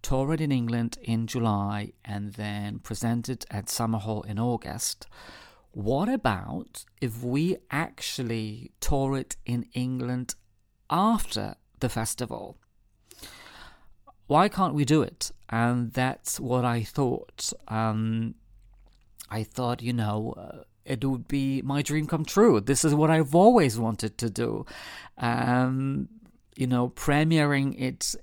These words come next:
uh, at the Fringe. Um, why can't we do it? And then I said, "Well, why not? Let, let's do it. I, I want to do it. Uh, if it's possible, it'll be great."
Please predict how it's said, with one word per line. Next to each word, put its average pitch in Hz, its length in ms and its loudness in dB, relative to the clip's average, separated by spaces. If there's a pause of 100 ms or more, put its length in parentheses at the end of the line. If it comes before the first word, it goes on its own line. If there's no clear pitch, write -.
uh, 120 340 2
at 120 320 -4
the 127 120 0
Fringe. 143 800 -2 (460)
Um, 123 800 -2 (360)
why 156 360 0
can't 156 260 2
we 139 120 2
do 160 200 4
it? 107 260 0
And 113 200 0
then 120 240 0
I 117 140 -2
said, 117 320 -4
"Well, 151 420 0 (140)
why 123 220 2
not? 160 360 -2
Let, 117 220 -2
let's 127 240 -2
do 170 220 2
it. - 220 -6 (140)
I, 113 220 -4
I 113 80 -2
want 135 280 -2
to 151 100 -2
do 117 260 -2
it. 156 400 -2
Uh, 117 360 -2 (300)
if 151 180 2
it's 160 180 0
possible, 131 840 0
it'll 147 240 4
be 185 140 0
great." - 560 -2